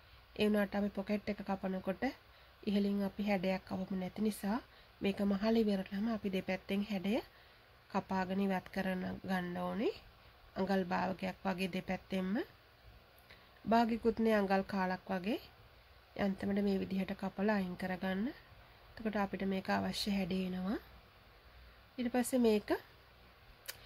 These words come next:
මේ විදිහට හරවන්න. හරවලා දෙපැත්තෙන් මැසින් දෙකක් ගහගන්න. මේක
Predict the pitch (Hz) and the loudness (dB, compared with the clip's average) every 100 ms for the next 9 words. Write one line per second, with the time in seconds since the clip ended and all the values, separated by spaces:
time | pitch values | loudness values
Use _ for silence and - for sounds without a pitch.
0 | - - 233 226 220 226 220 214 196 185 | -4 6 6 8 4 4 2 2 2 0
1 | 175 175 214 359 - 202 196 196 220 480 | -2 -2 -2 -4 -4 -2 0 0 0 -2
2 | - - - 214 220 247 - 240 240 226 | -10 -20 -4 -2 0 0 2 4 4 2
3 | 202 214 196 196 196 185 190 190 190 190 | 0 0 -2 0 -2 -2 -4 -4 -2 -2
4 | 196 311 - - - - - - 202 196 | -2 -4 -6 -16 -20 -20 -14 -2 0 0